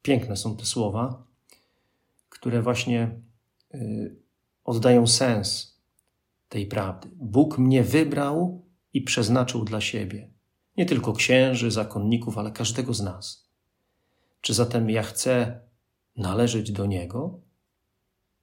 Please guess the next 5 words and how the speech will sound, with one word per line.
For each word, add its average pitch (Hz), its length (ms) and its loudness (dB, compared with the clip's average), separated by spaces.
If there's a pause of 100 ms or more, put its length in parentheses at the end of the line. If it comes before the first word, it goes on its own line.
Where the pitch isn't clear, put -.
(1200)
Pan 151 220 -2
Bóg 131 180 -2
stał 123 220 2
się 123 180 2
małym 151 680 2